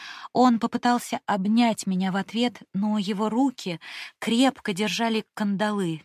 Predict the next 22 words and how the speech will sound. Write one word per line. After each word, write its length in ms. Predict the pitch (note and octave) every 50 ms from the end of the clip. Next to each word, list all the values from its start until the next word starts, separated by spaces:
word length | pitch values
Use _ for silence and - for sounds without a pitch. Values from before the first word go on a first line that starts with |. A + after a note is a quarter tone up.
| _ _ _
так 240 | - G3 G3 -
и 40 | G#3+
не 120 | G3 G#3 G3
позволив 580 | - G#3 G#3 F#3 - F#3 G3 G3+ F3+ F3 - -
ему 220 | F3 E3 E3 E3+
коснуться 600 | - F3 E3 - - - F#3 F3+ E3+ - - D#3
меня. 300 | D#3 D#3 D#3+ D#3+ D#3 D#3 - _ _ _ _ _ _ _ _ _ _ _ _ _ _ _ _ _ _ _ _ _
«Разрубите 760 | - A#3+ B3 A3+ G#3+ C4+ C#4 D4 A#3+ A#3 D4 D#4 D4 - C#4+ -
цепи!» — 560 | - - - C#4+ C4+ C#4 C#4 C#4 - A#3 G#3+ F#3+
взмолилась 640 | F#3 F#3+ A3+ A#3 B3 A#3+ B3 B3 A#3+ A#3+ - -
я, 200 | A3+ B3 C4 C4
давясь 460 | G#3+ G3 A3 A3 G3+ A3 B3 A#3+ A#3 -
слезами, 640 | - - A3 A3 G#3 F#3+ C4 C4+ C#4 C4+ C4+ C4 - _ _ _ _ _ _ _ _ _ _ _
и, 140 | - C4 C4+ - -
обернувшись 680 | A#3 C4 G#3 C4+ C#4 C4 C4+ C#4 C4+ - - A#3 -
к 80 | - -
отряду, 480 | G#3+ - - C#4 C#4+ C#4 A#3+ C#4+ - _ -
указала 560 | - A#3 - B3 B3 G#3+ - B3+ B3 A#3+ G3
пальцем 560 | - - B3+ C4 B3+ - - - A3+ G3+ G3+
на 60 | G3
металлические 720 | G3+ G3+ G#3 - G#3 G#3 G#3 - - F#3+ - - - A3 G#3
наручники. 720 | A3 A3 G#3+ G#3+ F#3 - - - E3+ D#3 - - D#3+ D#3+